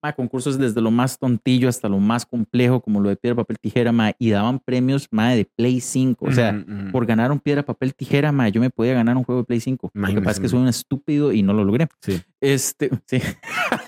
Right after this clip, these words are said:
Speaker 1: ¿Verdad? Dinámicas muy entretenidas, como lo del ring. Este, ma, habían muchos cosplays grupales. Estaba Genshin Impact, estaba el co-, eh, el grupo de, mm,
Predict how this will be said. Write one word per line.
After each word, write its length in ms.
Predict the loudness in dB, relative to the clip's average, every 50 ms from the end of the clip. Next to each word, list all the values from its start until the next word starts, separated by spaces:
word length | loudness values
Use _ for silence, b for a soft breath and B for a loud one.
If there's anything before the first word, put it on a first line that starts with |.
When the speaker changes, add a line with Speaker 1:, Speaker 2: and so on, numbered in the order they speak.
| -14 B -8 -6 -6 -6 B -4
Speaker 1:
¿Verdad? 280 | -2 0 0 0 0 0
Dinámicas 540 | 0 0 2 2 2 2 0 0 -2 -2 -2
muy 100 | -2 -2
entretenidas, 560 | -2 -2 -4 -2 0 0 2 2 2 0 0
como 180 | 0 0 0 2
lo 80 | 2 2
del 180 | 2 2 2
ring. 280 | 4 4 4 4 2 0 -2 _ _ _ _ _ _ _
Este, 840 | -2 -2 0 0 -2 -4 -6 -4 -2 0 2 2 4 4 2 2 2 2
ma, 240 | 2 2 2 2 2
habían 500 | 0 0 0 2 2 2 2 2 2 4
muchos 300 | 4 2 2 0 -2 -2
cosplays 400 | -2 -2 -4 -2 -2 -2 -2 0
grupales. 460 | 0 -2 -2 -2 -2 -2 -2 -2 -2 -4
Estaba 340 | -4 -4 -2 -2 -2 0 0
Genshin 420 | 0 0 0 0 0 0 2 2
Impact, 500 | 2 2 0 0 -2 -2 -2 -2 -2 -4
estaba 420 | -6 -6 -4 -4 -2 0 0 0
el 100 | 0 -2 -2
co-, 200 | -2 -2 -2 0 0
eh, 380 | 0 2 2 2 2 0 0 0
el 180 | 0 0 0 0
grupo 300 | 0 -2 -2 0 0 2
de, 260 | 2 2 2 2 2
mm, 220 | 2 2 0 -2